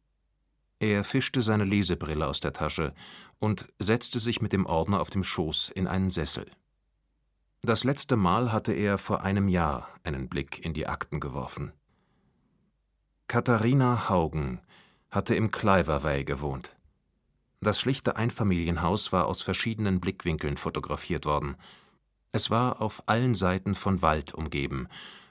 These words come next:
und auf einem der Fotos glitzerte im Hintergrund ein See, der Clivertiern. Das Haus lag auf einer kleinen Anhöhe,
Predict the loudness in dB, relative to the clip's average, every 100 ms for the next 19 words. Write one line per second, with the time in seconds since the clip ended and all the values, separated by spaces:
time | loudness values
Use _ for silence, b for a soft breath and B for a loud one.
0 | B 0 0 0 -4 -2 0 2 2 0
1 | -2 -4 -2 -2 -2 -2 -2 -6 _ _
2 | _ 2 2 4 0 0 0 0 2 2
3 | 0 0 0 0 0 0 2 2 2 -2
4 | b b b b b _ 0 0 0 -6
5 | -12 _ 2 2 4 0 -2 -6 -6 -14
6 | -20 _ _ _ _ _ _ _ _ _
7 | _ 0 2 2 0 0 -2 -2 -2 -4
8 | -2 -2 0 0 0 0 0 0 0 -2
9 | -2